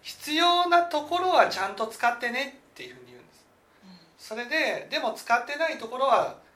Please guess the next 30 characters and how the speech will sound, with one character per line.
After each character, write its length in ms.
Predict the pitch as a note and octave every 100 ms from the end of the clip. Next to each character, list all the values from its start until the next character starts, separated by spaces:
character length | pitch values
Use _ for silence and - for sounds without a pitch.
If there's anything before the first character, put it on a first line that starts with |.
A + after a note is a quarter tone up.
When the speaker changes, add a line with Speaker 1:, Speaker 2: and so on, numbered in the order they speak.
| _ _ _
Speaker 1:
ね、 260 | G#3+ B3 - _ - _ -
電 160 | E3+
気 80 | F3+
代 140 | F#3 F3
も 80 |
上 120 | E3+ E3+
が 100 | G3
っ 40 |
た 100 | G#3
し、 180 | A3 D#3+
極 240 | E3+ E3+
力 600 | - A3+ B3+ D4 A#3+ D3 -
節 360 | - D#3 F#3+
電 220 | F#3+ F#3+
に 120 | F#3+ -
協 220 | F#3+ G3
力 260 | G3 F#3+
し 60 | G3+
て 100 | G3+
も 120 | G3
ら 140 | G3+ G#3
え 60 |
る 100 | A3+
と 140 | A#3+ G3+
あ 60 |
り 100 | D#3
が 120 | F3
た 160 | F3 G#3+
い 120 | F#3
な。 280 | D#3 F#3 G#3+